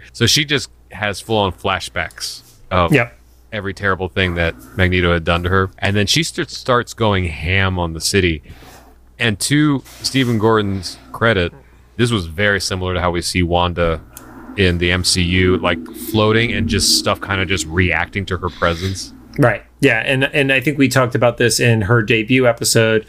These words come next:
Speaker 2: This version of Wanda is different than how Wanda's usually portrayed in the comics, where she was the more level-headed one and Pietro was the hothead. This, she is just, like,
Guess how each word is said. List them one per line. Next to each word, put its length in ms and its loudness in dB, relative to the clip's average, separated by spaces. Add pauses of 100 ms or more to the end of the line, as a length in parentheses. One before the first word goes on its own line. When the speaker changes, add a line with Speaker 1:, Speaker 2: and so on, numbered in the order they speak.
(260)
Speaker 2:
This 380 4
version 400 2
of 220 2
Wanda 600 4
is 300 2
different 480 0
than 160 0
how 300 0
Wanda's 560 2
usually 340 4
portrayed 400 2
in 100 -4
the 60 -6
comics, 540 0
where 340 2 (520)
she 340 2
was 180 4
the 60 4
more 240 4
level-headed 600 0
one 320 0
and 380 0
Pietro 580 2
was 440 2
the 100 -2
hothead. 600 0 (360)
This, 520 4
she 340 4
is 200 0
just, 280 2
like, 360 0